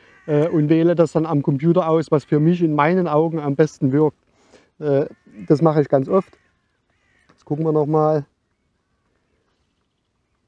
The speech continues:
Ja, wir müssen noch ein Stückchen zurückgehen, damit die Blüte auch wirklich schön ins Bild passt. Äh, ich nehme jetzt die Bil-, die Blüte wieder ein bisschen links ins Bild. So die Zwei-Drittel-Regel ungefähr.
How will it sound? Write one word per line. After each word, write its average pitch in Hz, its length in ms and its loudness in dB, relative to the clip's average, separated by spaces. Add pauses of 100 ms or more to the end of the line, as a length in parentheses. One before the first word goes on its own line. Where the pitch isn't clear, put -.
(180)
Ja, 156 180 0
wir 170 60 0
müssen 160 260 2
noch 170 100 4
ein 156 60 -2
Stückchen 160 300 -2
zurückgehen, 202 580 2
damit 160 220 2
die 160 60 2
Blüte 170 340 0
auch 156 180 0
wirklich 175 500 2 (440)
schön 160 240 2
ins 135 120 -4
Bild 214 300 2
passt. 240 340 0 (580)
Äh, 170 400 2
ich 143 160 0
nehme 196 200 6
jetzt 185 120 0
die 170 80 6
Bil-, 202 520 0
die 160 320 0 (240)
Blüte 190 260 0
wieder 180 160 4
ein 175 120 0
bisschen 160 280 0
links 208 240 2
ins 214 220 -4
Bild. 208 420 0 (1700)
So 151 100 2
die 147 140 2
Zwei-Drittel-Regel 180 1000 2
ungefähr. 165 680 0